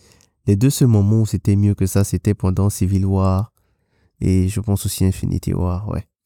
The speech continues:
Donc, Ivan se fait arrêter, il va en prison. Franchement, euh, quand il s'écha-, il y a une scène où il s'échappe de prison, c'est <laughs> Donc, Ivan s'échappe et un garde lui dit en français, vu qu'il s'était à Monaco, le, le garde lui dit, «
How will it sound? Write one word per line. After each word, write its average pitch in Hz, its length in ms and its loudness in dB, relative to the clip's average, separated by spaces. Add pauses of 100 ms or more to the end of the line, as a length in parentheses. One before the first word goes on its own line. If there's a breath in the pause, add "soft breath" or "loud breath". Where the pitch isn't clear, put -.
(720)
Donc, 113 280 4
Ivan 110 220 4
se 101 140 -2
fait 104 100 2
arrêter, 98 380 4
il 98 80 2
va 98 80 2
en 98 80 2
prison. 95 260 -2
Franchement, 117 580 -4
euh, - 400 -8 (220)
quand 120 220 0
il 123 40 -6
s'écha-, - 340 -4
il - 60 -2
y 104 40 4
a - 20 4
une 110 80 4
scène 117 220 2
où - 20 4
il 107 60 2
s'échappe 104 320 -2
de 113 80 -6
prison, 95 380 -4
c'est - 260 -6
<laughs> - 100 -10 (3500 loud breath)
Donc, 117 240 2 (160)
Ivan 110 260 4
s'échappe 113 540 -2
et 104 100 4
un 107 80 4
garde 113 300 2
lui 107 140 2
dit 107 100 2
en 98 100 2
français, 101 420 -2
vu 127 160 -2
qu'il 104 280 0
s'était 104 240 -2
à 101 60 4
Monaco, 101 420 0
le, 98 120 -2 (120)
le 98 100 -6
garde 101 260 -2
lui 101 120 -4
dit, « 107 200 -4